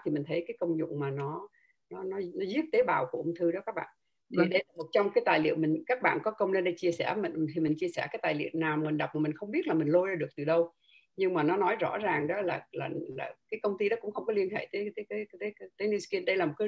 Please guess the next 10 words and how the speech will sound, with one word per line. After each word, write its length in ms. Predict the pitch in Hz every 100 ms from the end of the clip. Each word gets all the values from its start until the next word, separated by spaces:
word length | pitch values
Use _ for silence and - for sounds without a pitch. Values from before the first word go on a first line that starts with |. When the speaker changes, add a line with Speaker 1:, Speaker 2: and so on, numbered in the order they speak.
| 208
Speaker 1:
research 340 | 254 262 311 - -
về 240 | 156 170 _ _ _
nấm 220 | 175 175 269
linh 200 | 262 208
chi 200 | 220 202
tổng 160 | - 156
quát. 140 | 190 - _ _ _ _ _
Thì 220 | 180 165
những 200 | 156 156
cái, 100 | -